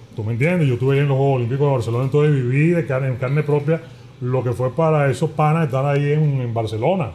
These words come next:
en los Juegos Olímpicos, que tú por aquí caminabas de repente Michael Jordan y por aquí venía Iván Olivares. O sea, estar en ese ambiente, y no solamente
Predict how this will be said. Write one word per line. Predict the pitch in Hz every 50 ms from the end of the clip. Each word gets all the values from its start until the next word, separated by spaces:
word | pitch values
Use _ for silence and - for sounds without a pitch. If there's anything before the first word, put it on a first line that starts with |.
| - - - - - - -
en | 117
los | 110 110
Juegos | 120 127 139 139 123
Olímpicos, | 110 123 180 202 170 180 143 117 113 95 - - - - - - - -
que | 120 110
tú | 95 117 120 117
por | 127 143 147 143
aquí | 113 120 120
caminabas | 120 147 147 143 127 123 123 127 135 143 156 156
de | 139
repente | 120 104 123 127 131 143
Michael | 143 147 139 139 147 143 131
Jordan | 151 151 156 185 185
y | 180
por | 147 139 127 120
aquí | 107 113
venía | 120 127 135 143 139
Iván | 139 139 139 143
Olivares. | 139 123 113 127 160 175 156 117 - - - - - - -
O | -
sea, | - 117
estar | 107 120 131
en | 143 156
ese | 151 151 156
ambiente, | 147 135 151 180 175 -
y | 151
no | 143
solamente | - 160 170 175 180 196 185 180 156